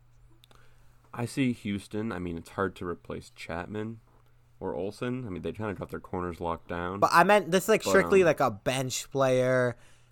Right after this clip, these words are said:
Speaker 2: like,
Speaker 1: bench bat kinda thing?
Speaker 2: bench bat. Like, maybe
Speaker 1: Okay.
Speaker 2: Houston. That's about it, though.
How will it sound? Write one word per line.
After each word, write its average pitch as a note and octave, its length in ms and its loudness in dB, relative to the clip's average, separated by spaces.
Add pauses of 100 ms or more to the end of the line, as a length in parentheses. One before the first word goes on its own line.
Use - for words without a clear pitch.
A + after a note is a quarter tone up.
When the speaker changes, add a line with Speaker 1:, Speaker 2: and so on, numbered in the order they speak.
(100)
Speaker 2:
like, A2 240 0
Speaker 1:
bench F#2+ 240 -4
bat G#2+ 260 -4
kinda A#2 200 -6
thing? B2+ 260 -6
Speaker 2:
bench B2 380 -2
bat. A2 380 6 (140)
Like, G#2 440 -6 (220)
maybe D3 440 2
Speaker 1:
Okay. D3+ 80 2
Speaker 2:
Houston. C#3 480 2
That's B2 220 2
about F2+ 260 -8
it, - 180 -14
though. - 220 -12